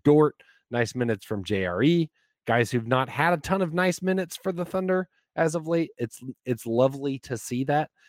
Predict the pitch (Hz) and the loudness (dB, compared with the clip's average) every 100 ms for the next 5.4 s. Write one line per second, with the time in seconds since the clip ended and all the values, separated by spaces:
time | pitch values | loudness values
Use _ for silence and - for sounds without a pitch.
0 | _ 131 120 107 90 - 175 147 135 123 | _ 0 2 0 0 2 2 2 2 2
1 | 113 110 107 117 117 104 107 107 98 - | 0 2 0 0 0 2 2 2 -4 -8
2 | - 139 131 113 113 107 107 - 104 - | -4 -2 -2 -2 -2 -2 -4 -8 -8 -6
3 | 110 90 110 95 - - 113 95 - 104 | -6 -4 -4 -4 -8 -10 -8 -4 -4 -6
4 | 90 127 120 85 - _ - - _ _ | -4 2 2 2 -10 _ -20 -20 _ _
5 | 180 302 156 | 6 8 4